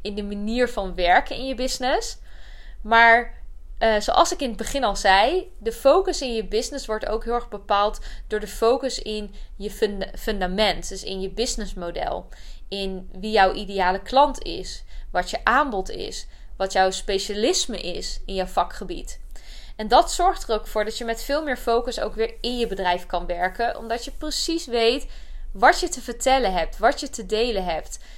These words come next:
wat je te doen hebt en niet continu hoeft te switchen tussen tienduizend taken en tienduizend verschillende soorten werkzaamheden die je doet.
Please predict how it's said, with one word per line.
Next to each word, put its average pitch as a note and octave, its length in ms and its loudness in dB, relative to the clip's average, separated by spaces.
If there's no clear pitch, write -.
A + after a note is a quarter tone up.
wat C4 280 8
je F#4 100 2
te A#3+ 200 -4
doen B3 260 0
hebt F3+ 360 -2
en G3 180 -4
niet A#3+ 220 -6
continu B3 460 -4
hoeft G#3 260 -8
te A3+ 80 -6
switchen C4 460 -4
tussen G#3 400 -4
tienduizend G#3+ 920 4
taken B3 480 6
en G3+ 180 -4
tienduizend G#3+ 720 2
verschillende G#3 640 -4
soorten G#3+ 420 -2
werkzaamheden F#3 640 0
die E3+ 160 -10
je - 80 -10
doet. - 340 -10